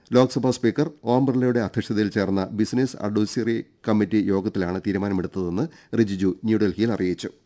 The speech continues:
പാർലമെന്റിന്റെ സുഗമമായ പ്രവർത്തനം ഉറപ്പാക്കാൻ രാഷ്ട്രീയ പാർട്ടികൾ സമവായത്തിലെത്തിയതായും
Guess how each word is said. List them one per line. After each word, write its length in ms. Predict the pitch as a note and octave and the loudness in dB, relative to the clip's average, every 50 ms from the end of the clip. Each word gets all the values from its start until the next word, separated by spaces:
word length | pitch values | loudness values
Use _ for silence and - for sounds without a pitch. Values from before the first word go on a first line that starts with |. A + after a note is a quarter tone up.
| _ _ _ _ _ - _ _ _ - - | _ _ _ _ _ -20 _ _ _ 0 2
പാർലമെന്റിന്റെ 600 | D3+ D3+ D#3+ F3 E3+ E3+ E3 D#3+ D3+ D#3+ D#3 D3 | 4 6 6 6 6 6 4 4 4 4 2 2
സുഗമമായ 640 | - - - B2 A2 C3 C#3 D3 C#3+ C3+ B2+ B2+ | 2 0 0 2 2 4 2 4 4 4 2 2
പ്രവർത്തനം 540 | B2 A#2 G#2 G#2 G#2+ G#2 - A2 A2 G#2 A2 | 2 2 2 2 2 2 2 0 0 0 0
ഉറപ്പാക്കാൻ 520 | G#2 G#2+ - - G2+ G2 - G#2 G2+ G2 | -2 -2 -2 -2 -2 -2 -2 -2 -2 0
രാഷ്ട്രീയ 360 | G2 G2+ G2+ - - - A#2+ | 0 -2 -4 -4 -2 -2 -2
പാർട്ടികൾ 440 | G#2+ - A#2+ A2+ G#2 G#2+ G2 G#2+ F#2+ - | -2 -2 -4 -4 -2 -2 -2 -2 -4 -4
സമവായത്തിലെത്തിയതായും 1120 | - - A#2 A2+ A#2 A#2 B2 B2 A#2+ A#2+ - G#2 F#2 E2 - G#2 G2 F2 E2 E2+ F#2+ C3+ | -4 -2 -2 0 0 0 0 -2 -2 -2 -2 -4 -4 0 0 0 0 0 0 -2 -2 -2